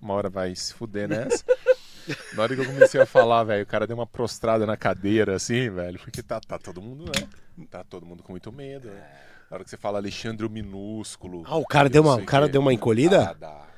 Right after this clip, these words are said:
Speaker 2: É, então
Speaker 1: dá.
Speaker 2: ele nunca ouviu nós.
Speaker 1: Não, não.
Speaker 2: Nunca ouviu a gente falar do
Speaker 1: Esses
Speaker 2: Glande.
Speaker 1: caras, ah, não, chama lá o fulano e tal, mas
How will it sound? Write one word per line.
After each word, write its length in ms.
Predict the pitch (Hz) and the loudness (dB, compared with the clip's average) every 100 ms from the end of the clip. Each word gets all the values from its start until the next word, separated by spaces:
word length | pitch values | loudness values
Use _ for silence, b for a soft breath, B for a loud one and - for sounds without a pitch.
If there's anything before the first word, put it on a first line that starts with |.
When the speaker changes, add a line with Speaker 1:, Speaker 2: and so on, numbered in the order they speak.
| - | -4
Speaker 2:
É, 80 | 131 | -2
então 160 | - 131 | 2 4
Speaker 1:
dá. 60 | |
Speaker 2:
ele 80 | 160 | 4
nunca 200 | 226 302 | 4 6
ouviu 200 | 185 165 | 6 6
nós. 400 | 123 120 104 - - - - | 4 2 -2 -10 -18 -20 -14
Speaker 1:
Não, 680 | 117 110 117 123 123 117 87 - | -8 -8 -8 -10 -12 -14 -16 -20
não. 180 | 90 98 | -14 -6
Speaker 2:
Nunca 160 | 131 175 | -4 0
ouviu 80 | 156 | 0
a 20 | |
gente 60 | 139 | 2
falar 120 | 143 | 2
do 80 | 123 | 2
Speaker 1:
Esses 80 | 120 | 4
Speaker 2:
Glande. 260 | 123 120 107 | 6 6 4
Speaker 1:
caras, 360 | 202 185 165 | 0 -2 -8
ah, 160 | 208 240 | -8 -6
não, 160 | 220 208 | -6 -8
chama 360 | - 233 254 | -2 -2 -2
lá 260 | 220 214 208 | -2 -2 -2
o 40 | |
fulano 580 | 165 180 160 165 156 123 | -4 -6 -6 -4 -4 -8
e 40 | 117 | -8
tal, 260 | 123 110 | -6 -4
mas 260 | 92 92 | -6 -12